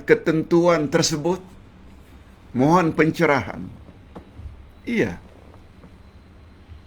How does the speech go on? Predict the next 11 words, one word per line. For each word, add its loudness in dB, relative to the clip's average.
Ustaz 2
dah 4
sebut -2
sebelum 4
ini, 2
nama 6
sembelihan 2
dalam 4
Islam -2
ada 6
bermacam-macam. 0